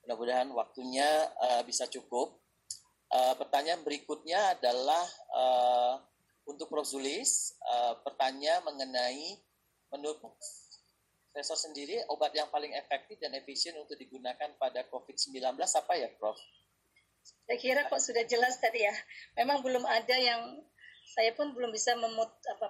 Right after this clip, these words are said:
Speaker 2: bisa men-, menyimpulkan mana yang paling efektif dan efisien karena memang studinya juga masih berjalan dan studi itu kebanyakan juga dengan sampel size yang, eh, masih sedikit sehingga kita belum bisa mengatakan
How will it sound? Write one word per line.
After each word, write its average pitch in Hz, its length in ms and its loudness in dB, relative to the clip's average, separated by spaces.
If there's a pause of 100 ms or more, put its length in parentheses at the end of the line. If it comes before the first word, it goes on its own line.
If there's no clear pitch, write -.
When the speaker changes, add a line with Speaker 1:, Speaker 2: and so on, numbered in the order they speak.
Speaker 2:
bisa 233 240 0
men-, 233 240 0
menyimpulkan 240 720 0
mana 220 240 0
yang 226 160 -2
paling 208 320 0
efektif 214 480 -6
dan 185 160 -8
efisien 202 480 -8
karena 196 320 -10
memang 196 480 -12 (440)
studinya 214 640 -6
juga 214 240 -8
masih 196 320 -6
berjalan 196 640 -4
dan 196 200 -4 (520)
studi 202 400 -8
itu - 160 -12
kebanyakan 214 480 -2
juga 202 240 0
dengan 202 240 -8
sampel 196 240 -6
size 196 400 -2
yang, 196 160 -6 (280)
eh, 190 460 -8 (540)
masih 202 240 -12
sedikit 202 480 -8
sehingga 208 240 -6
kita 240 240 -8
belum 196 240 -8
bisa 180 240 -4 (640)
mengatakan 202 580 -6